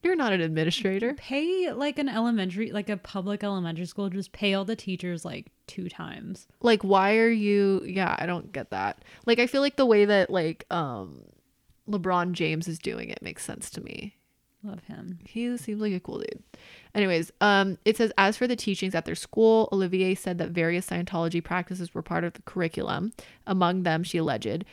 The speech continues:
Speaker 1: was, quote, tone scale, a method of analyzing people's emotions and debugging in which a person's barriers as put by the Daily Beast are supposedly broken down."
Speaker 2: Ew, that creeps
Speaker 1: There
Speaker 2: me
Speaker 1: were
Speaker 2: out.
Speaker 1: pictures of L. Ron Hubbard on the walls, and in the study technology book, there was a picture of Hubbard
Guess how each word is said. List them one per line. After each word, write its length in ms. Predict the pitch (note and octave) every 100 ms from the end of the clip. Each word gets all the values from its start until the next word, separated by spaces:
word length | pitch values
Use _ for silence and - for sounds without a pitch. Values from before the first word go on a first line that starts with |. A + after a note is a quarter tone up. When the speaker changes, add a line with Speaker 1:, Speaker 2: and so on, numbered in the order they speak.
| - -
Speaker 1:
was, 240 | F#3 E3
quote, 320 | - F#3+ -
tone 360 | - - B3 D4
scale, 440 | - E3+ C#3+ C3+
a 80 | -
method 320 | F#3 E3+ G#3
of 100 | F#3+ -
analyzing 480 | E3 E3+ E3+ E3+
people's 280 | E3+ F3 E3+
emotions 480 | E3+ G3 G3+ G#3+ G#3
and 180 | F3+ E3+
debugging 600 | E3+ F3+ E3 E3 E3 D#3+
in 80 | F3
which 160 | E3+
a 20 | F3
person's 400 | - F3 F#3 E3+
barriers 600 | D#3+ E3+ E3+ E3 D#3 F3
as 140 | -
put 200 | - -
by 100 | -
the 80 | -
Daily 240 | - -
Beast 320 | - G#3+ G#3+ -
are 100 | F#3
supposedly 920 | F#3+ F#3+ E3+ E3 - - E3+ E3+ E3
broken 460 | E3 - - -
down." 340 | - - - -
Speaker 2:
Ew, 260 | F#3 G3+ A#3 -
that 160 | F#3 G3+
creeps 180 | - A3
Speaker 1:
There 120 | F#3+
Speaker 2:
me 60 | F#3+
Speaker 1:
were 180 | F#3+
Speaker 2:
out. 40 | -
Speaker 1:
pictures 380 | G#3+ G3+ A#3 A3+
of 120 | F#3
L. 160 | F3 F3
Ron 200 | F3+ F3
Hubbard 340 | E3 F3 F3
on 160 | - E3+
the 60 | D#3+
walls, 600 | E3 F3 G3 A3+ B3+ - - - _
and 120 | A#3
in 80 | G3
the 80 | F#3
study 520 | - - G#3 G#3 A#3
technology 600 | A3+ G3+ G3+ A#3 C4 G#3+
book, 300 | E3+ E3+ E3+
there 100 | F#3
was 100 | F3
a 40 | F3
picture 280 | F#3 F3+
of 60 | F#3+
Hubbard 360 | F3+ F3+ E3 E3